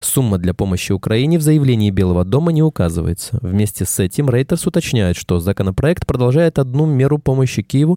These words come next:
инициативу содействия безопасности Украины, позволяя выделить триста миллионов долларов на программу в финансовом году,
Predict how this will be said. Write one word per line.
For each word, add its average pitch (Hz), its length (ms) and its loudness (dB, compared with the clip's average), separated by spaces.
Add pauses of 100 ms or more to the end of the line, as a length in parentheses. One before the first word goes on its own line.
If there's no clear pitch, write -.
инициативу 120 600 0
содействия 101 480 -2
безопасности 87 600 -2
Украины, 147 460 0
позволяя 135 460 0
выделить 143 380 0
триста 123 320 0
миллионов 98 380 0
долларов 127 440 0
на 110 100 0
программу 95 460 0
в - 60 -10
финансовом 117 640 -2
году, 110 500 -2